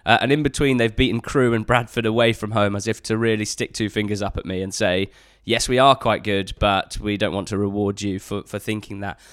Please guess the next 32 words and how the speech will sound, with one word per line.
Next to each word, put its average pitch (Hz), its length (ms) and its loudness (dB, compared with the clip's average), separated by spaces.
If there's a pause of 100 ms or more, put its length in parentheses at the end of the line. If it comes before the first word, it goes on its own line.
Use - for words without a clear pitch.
(140)
Um, 139 240 4
but 156 140 0
they're 160 160 4
at 160 60 2
home 185 180 4
to - 100 -8
Carlisle, 127 800 4
uh, 104 200 0
best 143 260 -2
price - 260 -2
one 147 220 -2
point 135 220 -4
nine 127 220 0
five, 101 380 -2
so 113 80 -6
just 120 220 -6
under 127 240 -2
even 117 240 0
money, 110 320 0 (120)
uh, 107 220 -2
as 107 220 -4
we 113 100 -4
record. 104 540 -2 (400)
And 143 120 2
I 156 60 6
was 185 200 2
gonna 170 180 2
avoid 151 300 2
them 143 120 2
altogether, 139 460 2
George, 107 280 -2
because 123 480 -2